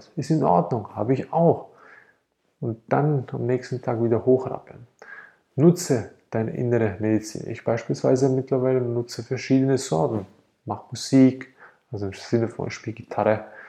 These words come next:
nehme schamanische Medizin, H P, gehe in Meditation rein, genieße die Zeit mit meinen Kindern, mit meiner Frau, nebst der Arbeit natürlich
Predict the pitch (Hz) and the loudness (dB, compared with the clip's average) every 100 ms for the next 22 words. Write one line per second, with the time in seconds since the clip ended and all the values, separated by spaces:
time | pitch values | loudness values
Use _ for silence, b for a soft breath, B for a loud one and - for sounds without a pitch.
0 | B B B B _ _ _ _ 113 117 | B B B B _ _ _ _ -4 0
1 | 120 110 - - _ - - 104 107 110 | 2 0 -4 -18 _ -8 -4 0 0 -2
2 | 107 113 104 104 107 - 139 123 110 104 | -4 -6 -4 -6 -8 0 2 2 0 -6
3 | - 120 120 117 120 B B B - 113 | 0 4 6 4 0 B B B -4 0
4 | 113 110 110 117 110 - 120 110 110 107 | 0 0 0 -2 -2 -2 -2 -2 -4 -6
5 | 104 B B B 113 120 120 127 117 120 | -8 B B B 0 0 -2 -4 -2 -2
6 | 117 110 110 110 - 120 107 104 104 104 | 0 -2 -4 -4 -4 -2 -2 -4 -6 -8
7 | - 117 113 - - 110 131 131 - - | -4 0 0 -4 -4 2 4 2 -4 -4
8 | - 120 117 117 107 110 117 110 110 | -4 -4 -2 -2 -2 -2 2 2 0